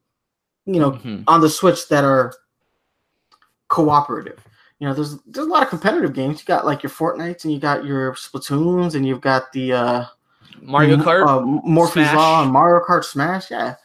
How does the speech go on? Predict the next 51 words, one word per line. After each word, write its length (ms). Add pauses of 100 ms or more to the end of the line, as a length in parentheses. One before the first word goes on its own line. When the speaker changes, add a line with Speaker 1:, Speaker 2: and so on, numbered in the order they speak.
(400)
Speaker 1:
But, 320
yeah, 160
it'd 160
be 140
nice 300
to 40
get 160
into 300
a 60
game. 340
And 120
plus, 240
you 60
know, 120
Marvel 340
characters 540
are, 280 (180)
are 120
more 260
popular 400
now 240
than 160
they've 240 (280)
ever 340
been. 340 (300)
Uh, 300
Speaker 2:
Mm-hmm. 260 (400)
Speaker 1:
just 180
look 140
at 60
what 160
Spider-Man 500
did 120
on 120
the 40
P 180
S 100
four. 240
It 80
just, 260
it, 100
like, 200 (680)
blew 340
everybody's 420
minds 320
how 100
quickly 440
that 220
game 280
just 280
sold. 300